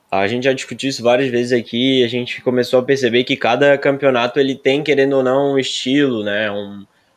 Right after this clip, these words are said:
um, às vezes até uma cultura, por exemplo, eu sempre uso isso de exemplo. O campeonato francês, eles conseguem sempre pegar mais nas faltas. Então, tipo, cada, cada campeonato, cada lugar sempre tem um,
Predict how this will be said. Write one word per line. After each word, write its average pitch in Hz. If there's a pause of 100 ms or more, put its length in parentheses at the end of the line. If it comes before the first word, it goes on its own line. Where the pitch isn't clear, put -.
(180)
um, 101
às 107
vezes 120
até 135
uma 135
cultura, 139
por 113
exemplo, 113 (140)
eu 104
sempre 143
uso 143
isso 127
de 135
exemplo. 123 (440)
O 104
campeonato 120
francês, 147
eles 127
conseguem 127
sempre 139
pegar 135
mais 131
nas 123
faltas. 131 (240)
Então, 127
tipo, 123
cada, 185
cada 196
campeonato, 165
cada 170
lugar 156
sempre 160
tem 160
um, 156